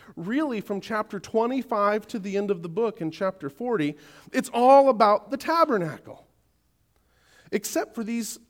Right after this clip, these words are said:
three little chapters, thirty-two, thirty-three, and thirty-four, that sort of interrupt the whole narrative.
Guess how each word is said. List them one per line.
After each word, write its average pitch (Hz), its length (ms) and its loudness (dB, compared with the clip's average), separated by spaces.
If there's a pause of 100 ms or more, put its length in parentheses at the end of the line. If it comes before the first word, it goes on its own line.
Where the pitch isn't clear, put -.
three 269 460 -4
little 240 260 -4
chapters, 220 760 -8 (680)
thirty-two, 165 680 -6 (160)
thirty-three, 147 600 -8
and 160 140 -12
thirty-four, 135 640 -8 (240)
that 170 220 -2
sort 247 240 -2
of 214 100 -6
interrupt 262 720 0
the 170 160 -6
whole 208 220 2
narrative. 185 580 -2